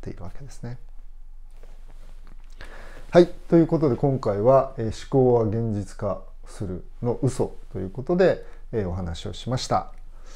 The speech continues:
えー、冒頭に申し上げた通り、えー、この番組の概要欄に、えー、私がご提供している離婚回避の無料の動画講座の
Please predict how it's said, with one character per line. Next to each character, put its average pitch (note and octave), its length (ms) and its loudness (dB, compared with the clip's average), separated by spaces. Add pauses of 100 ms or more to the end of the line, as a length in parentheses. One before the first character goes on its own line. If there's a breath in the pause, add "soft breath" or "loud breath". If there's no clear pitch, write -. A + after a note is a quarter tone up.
(2000 loud breath)
え D3+ 60 4
ー、 C#3 60 6
冒 F3+ 140 10
頭 G#3 140 8
に G3+ 120 8
申 F#3+ 160 8
し - 40 -6
上 G3 80 6
げ F#3+ 80 4
た C3 140 -2
通 B2+ 220 4
り、 A#2 220 2 (100)
え G#2 420 -2
ー、 - 20 -12 (200)
こ - 120 4
の D3+ 280 8
番 C#3+ 180 8
組 C#3 160 6
の C3+ 120 4
概 C3+ 220 6
要 C#3 100 6
欄 F2+ 220 0
に、 G#2+ 140 0
え - 220 -8
ー、 A2 40 -4
私 G#2 340 -2
が C#3 100 6
ご C3 120 4
提 C3+ 200 2
供 C3+ 180 2
し - 100 -6
て C3 220 2
い B2+ 40 2
る C#3+ 280 4
離 A#2 120 0
婚 F3 200 4
回 G3 160 6
避 C#3+ 120 2
の G2+ 120 0
無 F#2 160 0
料 C#3+ 160 4
の D3+ 140 4
動 B2 180 4
画 E3+ 120 6
講 F3 200 4
座 C3+ 120 4
の F#2 180 -2